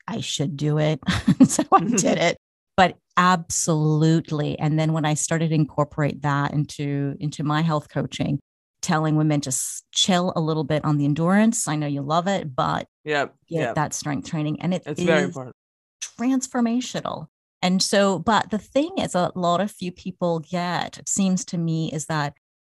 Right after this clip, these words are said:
Speaker 1: five, six reps. People still don't understand that. It's that they, they wanna do the ten or fifteen because we've always been
Speaker 2: We
Speaker 1: doing that <laughs> since Jane
Speaker 2: Totally.
Speaker 1: Fonda,
Speaker 2: And I, my
Speaker 1: right?
Speaker 2: God, I, oh, that's the thing. I'm like, "I know that I wrote that for twenty years and I'm sorry." <laughs>
Speaker 1: <laughs>
Speaker 2: You know, like, it was what we thought.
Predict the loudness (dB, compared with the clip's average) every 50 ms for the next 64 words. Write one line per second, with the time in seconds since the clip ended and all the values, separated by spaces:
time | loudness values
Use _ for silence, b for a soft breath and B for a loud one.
0 | _ _ 0 0 2 2 2 2 0 -2 -4 -4 -6 -6 -6 -8 -8 -6 -6 -6
1 | -6 -6 -10 -12 _ -10 -8 -8 -10 -12 _ -18 -4 -2 0 0 2 2 0 -2
2 | -2 -6 -12 -10 -10 -10 -6 -4 -2 0 0 0 0 0 0 0 0 -2 -2 -4
3 | -6 -4 -4 -2 0 0 0 0 0 -2 -6 -6 -6 -6 -6 -4 -4 -4 -4 -4
4 | -6 _ _ -4 -4 -4 -4 _ _ -8 -4 -2 0 2 2 2 2 2 0 -2
5 | -4 -4 -2 -2 -2 -2 -2 -2 -2 -4 -2 -2 -2 0 0 2 2 4 6 6
6 | 6 6 8 6 8 6 6 4 2 -2 -8 -8 -4 0 2 4 4 4 4 2
7 | 0 0 0 2 0 2 4 4 4 4 2 2 4 6 6 6 6 4 6 6
8 | 8 8 8 8 8 8 8 8 8 6 4 4 4 4 4 4 4 6 6 6
9 | 6 6 6 4 2 2 0 -4 -6 -6 -4 -4 -2 -4 -4 -4 -8 -4 0 2
10 | 2 2 2 0 2 2 2 2 2 0 0 2 2 4 4 4 4 2 0 0
11 | -2 -4 -2 -2 -2 0 0 0 -2 -2 -2 -4 -4 -6 -10 -12 -10 -8 -8 -6
12 | -6 -6 -6 -6 -6 -6 -6 -8 -10 -10 -8 -4 -2 0 2 2 2 2 0 0
13 | -2 -4 -6 -6 -2 2 4 4 4 4 4 6 6 8 8 8 8 8 8 8
14 | 8 8 6 4 2 2 -2 -2 -2 0 0 0 0 2 2 2 2 2 2 2
15 | 4 4 6 8 8 8 8 6 2